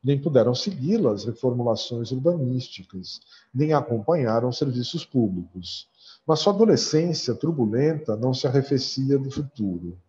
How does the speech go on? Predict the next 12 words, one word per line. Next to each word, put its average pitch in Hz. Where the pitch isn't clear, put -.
Há 139
mil 220
e 180
um 170
obstáculos 139
a 151
se -
vencerem. 117
Não 131
serão, 107
porém, 139
empecilhos 147